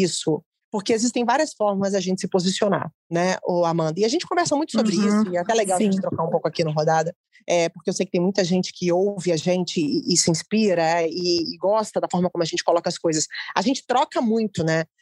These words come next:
Speaker 1: "Poxa, como é que a gente
Speaker 2: Uhum.
Speaker 1: aborda esse tema? Como é que a gente fala sobre isso?" Dando o devido tom, porque é um tom grave, é um tom,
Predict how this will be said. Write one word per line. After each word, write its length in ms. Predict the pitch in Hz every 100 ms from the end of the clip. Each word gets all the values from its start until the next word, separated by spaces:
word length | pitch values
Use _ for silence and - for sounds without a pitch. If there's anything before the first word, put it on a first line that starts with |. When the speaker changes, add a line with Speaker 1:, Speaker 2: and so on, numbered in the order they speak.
| _
Speaker 1:
"Poxa, 180 | 262 -
como 120 | 269
é 40 | 339
que 80 |
a 20 | 214
gente 160 | 277
Speaker 2:
Uhum. 60 | 247
Speaker 1:
aborda 220 | 233 214
esse 120 | 214 -
tema? 360 | 196 202 190
Como 160 | 180 202
é 60 | -
que 80 |
a 20 | 262
gente 220 | 254 -
fala 320 | 220 202 185 _ _
sobre 380 | - 220 196 202
isso?" 180 | 190
Dando 280 | 185 220 311
o 40 | 240
devido 300 | 190 190 190
tom, 300 | 175 208 - -
porque 240 | - - 190
é 60 |
um 100 | 180
tom 180 | 170 170
grave, 520 | 160 160 165 185 214 -
é 80 | 165
um 120 | 165
tom, 400 | - 165 156